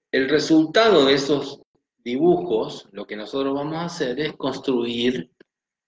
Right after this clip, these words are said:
ele-, con elementos que nosotros tenemos en nuestras casas, algo que se asemeje, se parezca o sea exactamente igual o completamente distinto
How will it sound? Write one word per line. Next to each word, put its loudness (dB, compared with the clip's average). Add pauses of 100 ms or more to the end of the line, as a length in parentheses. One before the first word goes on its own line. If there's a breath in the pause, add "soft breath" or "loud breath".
(640)
ele-, 0
con -2
elementos 2
que -4
nosotros -2
tenemos 2
en 0
nuestras -2
casas, -4 (880)
algo 2
que 0
se 2
asemeje, 2
se -2
parezca -2
o -4
sea -2
exactamente -2
igual 4
o -2
completamente -2
distinto -6